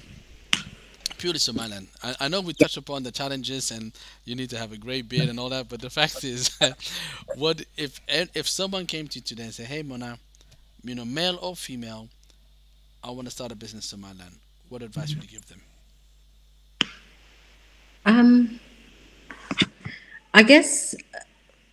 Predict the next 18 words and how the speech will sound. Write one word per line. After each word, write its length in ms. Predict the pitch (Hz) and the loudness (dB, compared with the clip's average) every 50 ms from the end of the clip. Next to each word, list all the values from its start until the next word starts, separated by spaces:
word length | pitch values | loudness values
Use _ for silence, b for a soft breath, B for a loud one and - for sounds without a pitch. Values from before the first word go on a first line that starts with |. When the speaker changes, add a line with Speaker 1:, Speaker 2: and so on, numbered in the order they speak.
| - | 0
Speaker 2:
um, 380 | 160 165 160 156 143 135 - - - - - - - - - - - _ - - - - - - - - - - | 2 2 4 4 4 2 2 -4 -12 -16 -12 -12 -12 -12 -12 -20 -20 _ -14 -14 -14 -14 -16 -20 -20 -4 6 10
there's 180 | 190 196 196 | 12 12 12
lots 180 | 220 226 220 - | 12 12 12 10
of 100 | 156 147 | 8 8
advice 580 | 135 - 120 101 92 - - - - - - - - 113 - - | 8 6 4 2 0 0 -4 -6 -6 -8 -10 -14 -18 -14 -4 4
Speaker 1:
Mm-hmm. 20 | 151 | 4
Speaker 2:
that 140 | 156 151 151 | 4 6 6
you, 180 | 151 143 135 - | 2 0 0 -4
because 380 | - - - 165 151 151 147 139 | -6 0 2 2 2 2 2 2
we've 180 | 151 160 156 | 2 2 2
seen, 360 | 156 - 165 156 151 151 147 147 | 4 4 8 10 10 10 10 10
Ayan 240 | 147 147 160 156 | 8 8 10 10
and 160 | 151 151 147 143 | 10 10 8 8
I 20 | 139 | 6
have 100 | 139 143 | 4 2
seen 180 | - 147 135 127 | 4 4 6 6
a 60 | 127 | 4
lot 600 | 123 113 120 135 135 98 85 - - - - - | 2 2 4 4 2 2 0 -4 -8 -8 -8 -10